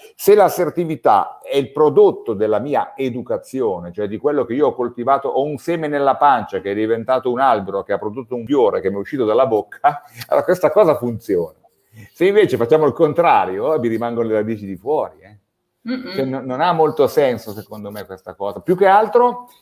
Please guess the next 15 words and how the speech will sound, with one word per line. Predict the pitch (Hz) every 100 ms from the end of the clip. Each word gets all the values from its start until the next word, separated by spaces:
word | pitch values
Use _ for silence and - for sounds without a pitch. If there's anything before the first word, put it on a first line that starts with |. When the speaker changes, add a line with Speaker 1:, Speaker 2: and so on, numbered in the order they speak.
| _
Speaker 1:
ti | -
dà | 120 139
l'idea, | 139 139 117 107
io | 143 123 - _ _ _
faccio | - 98 110
colloqui | - 107 123 110
di | 95
selezione, | 104 101 - 104 123 107 98 101
a | - -
volte | 104 117
mi | 90 87
capita, | 110 113 95 98
insomma, | 92 - 107 92
quando, | 104 104 107 113 -
no, | 98 -